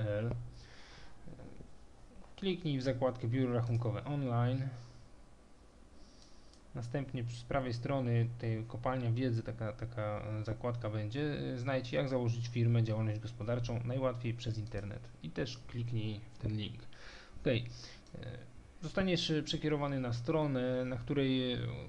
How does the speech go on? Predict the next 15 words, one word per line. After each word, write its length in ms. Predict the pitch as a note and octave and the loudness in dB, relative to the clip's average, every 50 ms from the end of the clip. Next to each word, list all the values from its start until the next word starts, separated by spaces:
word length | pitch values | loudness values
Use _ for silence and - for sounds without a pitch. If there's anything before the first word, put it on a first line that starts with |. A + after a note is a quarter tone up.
| - - | -8 -6
uzyskasz 380 | D3 B2 B2 - - C3 A#2 - | -4 -4 -4 -2 0 0 0 4
wszystkie 320 | - - D#3 - - D#3 | 2 2 2 2 0 0
informacje, 880 | C#3+ C3 A#2 - B2+ B2+ C3 C3 B2 A#2+ A#2+ - B2 A#2 A#2+ B2 C3 B2+ | 0 0 0 0 0 2 2 2 2 2 0 0 2 4 4 4 4 4
do, 100 | B2 A#2 | 2 2
e, 40 | A#2+ A#2+ A#2+ A#2+ C#3+ C3 A#2 A2+ A#2 A2+ - - E2 - - - - - - - - - - - - - - - - - - - - - - - - - - - - - - - - - - - - - - - - - - | 0 0 0 -2 -2 0 0 0 0 0 -4 -6 -8 -10 -10 -12 -14 -14 -14 -16 -16 -14 -16 -14 -14 -12 -14 -14 -14 -14 -14 -12 -12 -12 -10 -10 -12 -12 -12 -12 -10 -10 -10 -12 -12 -12 -12 -10 -10 -10 -12 -14 -16 -16 -6
co 140 | - - F#3+ | 2 2 4
ci, 340 | F3 - F#3 D#3 D3 D3+ D3 | 4 4 0 0 0 0 6
dowiesz 240 | D3+ F3 E3+ E3 - | 6 8 8 6 2
się 120 | - - | 2 0
po 80 | E3 C#3+ | -2 -2
prostu, 280 | D#3 C#3+ A#2 - C3 | -2 -2 -2 -2 -4
co 160 | A#2 A#2 D#3 | 0 0 -2
ci 120 | C#3+ - D3+ | -2 0 0
będzie 220 | D3 C#3+ C3+ C3+ | 0 2 0 0
potrzebne 800 | B2+ C3 A#2 - - D3+ C3+ C3 B2+ B2+ B2+ B2+ B2 B2 B2 | -2 -2 0 2 2 2 4 4 2 2 2 2 2 2 0